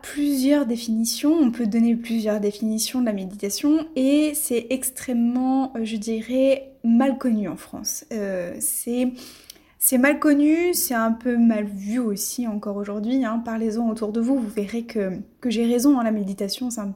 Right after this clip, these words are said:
petit peu un truc farfelu, mais bon. Mais ce qui est sûr, euh, c'est que le tronc commun à tout type de méditation, puisque, euh, en fait il existe différents types de méditation, et le tronc commun à toute méditation, c'est de se poser avec soi-même,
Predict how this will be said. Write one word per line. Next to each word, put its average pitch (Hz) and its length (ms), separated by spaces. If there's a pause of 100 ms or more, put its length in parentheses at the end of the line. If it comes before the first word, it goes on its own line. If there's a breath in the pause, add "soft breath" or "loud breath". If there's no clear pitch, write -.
petit - 140
peu - 140
un 214 160
truc 202 200
farfelu, 214 480
mais 214 120
bon. 180 120 (160 loud breath)
Mais 285 380
ce - 160
qui 262 300
est 247 60
sûr, 262 680
euh, 214 300
c'est 247 300
que 269 300
le 214 200
tronc 320 260
commun 285 440 (100)
à 226 120
tout 226 220
type 294 300
de 220 80
méditation, 202 680
puisque, - 240
euh, 214 160 (140)
en 208 160
fait 247 240
il 214 80
existe 214 400 (100)
différents 226 640
types 233 160
de 208 100
méditation, 190 640 (200 loud breath)
et 311 160
le 269 120
tronc 311 240
commun 302 440
à 233 100
toute 277 220
méditation, 233 720
c'est 277 560
de 254 400
se - 240
poser 233 720
avec 240 320
soi-même, 220 560